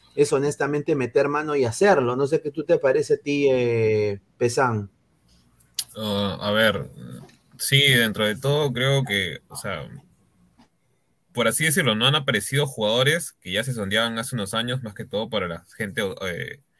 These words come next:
Speaker 2: eh, outsider que, que buscaba este tipo de jugadores, y ahora como justo con lo, bueno, el más, más que todo con el fracaso que se dio y de alguna manera el, el, el,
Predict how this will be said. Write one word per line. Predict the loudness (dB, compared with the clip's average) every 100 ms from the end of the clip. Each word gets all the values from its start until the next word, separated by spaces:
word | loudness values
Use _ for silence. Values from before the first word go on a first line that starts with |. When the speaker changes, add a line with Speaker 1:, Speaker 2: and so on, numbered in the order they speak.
| _ _ _ -20 -8
Speaker 2:
eh, | -8 -6
outsider | -6 0 2 2 0 -2
que, | -6 -6
que | -10
buscaba | -12 -2 0 0
este | -4 -10
tipo | -10 -8
de | -8
jugadores, | -4 -2 -2 -2
y | -2
ahora | 2 0
como | 0 -8 -12 _
justo | _ -6 -4 -4
con | -4
lo, | -4 -6 -6
bueno, | -6 -4
el |
más, | -4 -4
más | -4
que | -4
todo | -6 -6
con | -6
el | -4
fracaso | -4 -2 -4 -4
que | -4
se | -4
dio | -2 0 0 -2 -6 -12
y | -14 -14 -16
de | _ _ _ _ _ _ -8
alguna | -4 -2
manera | -2 0 2
el, | 2 0 -4 -8 -12 -14
el, | -12 -10 -10 -10
el, | -10 -10 -12 -16